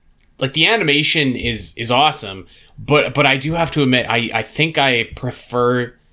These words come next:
the other Castlevania's animation just a bit more, which, which again is, like, unfair. Like, it's not a fair comparison to make. Like, ideally, I should just be like,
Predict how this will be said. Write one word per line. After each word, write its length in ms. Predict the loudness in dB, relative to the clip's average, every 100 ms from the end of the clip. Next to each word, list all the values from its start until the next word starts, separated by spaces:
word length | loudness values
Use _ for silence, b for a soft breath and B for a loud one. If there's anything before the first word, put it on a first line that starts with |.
| _ _
the 200 | -4 -4 0
other 540 | 2 2 2 2 0
Castlevania's 680 | 0 -2 -2 0 0 0 -2
animation 580 | -2 -2 -2 -2 -4 -4
just 200 | -4 -4
a 40 |
bit 200 | -4 -4
more, 320 | -4 0 2
which, 220 | 2 0
which 120 | 0 2
again 300 | 2 2 0
is, 100 | -2
like, 140 | 2
unfair. 520 | 2 2 2 2 2
Like, 140 | 0 0
it's 120 | 2
not 140 | 2
a 40 | 4
fair 220 | 2 2
comparison 680 | 0 0 2 2 0 -6 -6
to 100 | -2
make. 520 | 0 0 -6 -12 -6
Like, 300 | -4 -4 -4
ideally, 500 | -2 0 2 2 2
I 120 | 0
should 160 | 0 -2
just 160 | -6 -4
be 100 | 0
like, 320 | 0 -2